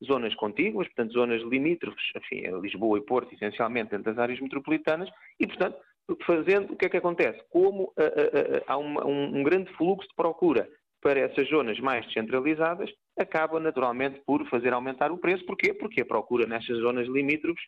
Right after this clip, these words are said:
eh, acaba por aumentar, portanto a procura aumenta, o preço naturalmente, eh, eh, aumenta, porque a oferta, infelizmente, esse que é o grande ponto, não conseguimos ter mais oferta no mercado. E é aí que nós temos que trabalhar, é aí que o governo tem que trabalhar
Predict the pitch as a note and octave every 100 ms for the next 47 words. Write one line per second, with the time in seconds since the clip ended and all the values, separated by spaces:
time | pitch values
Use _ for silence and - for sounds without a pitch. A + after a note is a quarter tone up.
0 | _ _ - E3+ D3 - A#2+ A#2 A2+ B2+
1 | B2+ C3+ C3+ E3 - - - - A#2+ C#3+
2 | D#3+ F3 A3+ - - - - A2+ A2+ -
3 | B2+ - B2+ C3 C#3 - D3+ D3 C#3+ D3
4 | C#3 D3 D3 D#3 F3 F3 F3 - A2 A2
5 | B2 B2 C#3+ - _ _ _ - F3+ F3
6 | C3+ C3 C3 C#3 C#3+ - E3+ D#3 - A2+
7 | G#2+ G#2+ - B2 C3 - _ _ - C#3+
8 | D3 - - C3 A#2+ A#2+ A#2 A#2 A2+ A2+
9 | A2 G#2+ - A2 G#2+ G2+ G2 - F#2+ -
10 | - C#3+ C#3 E3+ - A2+ G#2 G#2 - -
11 | F#2 F#2+ B2+ C#3+ - - - C3 C#3 F3
12 | - A#2+ A2 B2 A2+ A2 C#3 B2+ - G#2
13 | G#2 A#2+ C#3